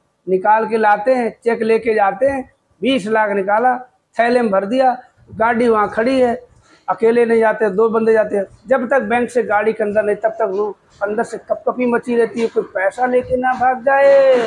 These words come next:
पैसा लेके ना भाग जाए, कोई छीन ना ले, बहुत कीमती है, फिर नहीं मिलेगा पैसा,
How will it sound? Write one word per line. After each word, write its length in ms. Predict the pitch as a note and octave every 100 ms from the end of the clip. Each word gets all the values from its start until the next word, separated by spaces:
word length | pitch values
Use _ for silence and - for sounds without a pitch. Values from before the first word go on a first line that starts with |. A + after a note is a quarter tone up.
| - - - - -
पैसा 400 | G3+ A3 C4+ B3+
लेके 340 | B3+ B3+ C4
ना 200 | B3+ C4
भाग 300 | A#3+ B3 B3 B3+
जाए, 300 | C4 C4 B3 B3 _ _
कोई 160 | A#3 A#3+
छीन 320 | - B3+ C4
ना 140 | C#4
ले, 220 | C4+ C4 A#3+
बहुत 360 | G3+ A#3 A#3
कीमती 540 | A#3 B3+ B3 - C#4+ C4
है, 300 | C4 C4+ C4 - _ _ _
फिर 160 | C4 B3+
नहीं 240 | A#3+ B3
मिलेगा 420 | C4 C4 C4+ C4+ C#4
पैसा, 420 | C#4 C4+ C4+ C#4